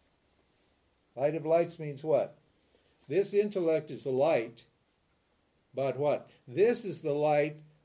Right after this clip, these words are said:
of lights. Think of electricity. What's the, what's the light of lights, of this light?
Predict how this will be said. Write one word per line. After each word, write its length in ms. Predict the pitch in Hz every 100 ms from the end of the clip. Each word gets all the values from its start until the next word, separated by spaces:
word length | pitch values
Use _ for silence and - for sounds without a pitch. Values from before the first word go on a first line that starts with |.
| -
of 180 | 127 127
lights. 640 | 147 156 113 - - - _ _ _ _ _ _ _ _ -
Think 180 | 190 214
of 100 | 196
electricity. 840 | 170 160 160 160 151 131 - 95 _ _ _ _ _ _ _ _ _ _ _ _ _
What's 280 | 151 180 -
the, 240 | 190 160 -
what's 360 | 135 196 202
the 140 | - 165
light 360 | 156 165 180
of 140 | 175 131
lights, 560 | 156 165 175 - - - _
of 120 | 113
this 220 | 143 151 160
light? 340 | 160 175 180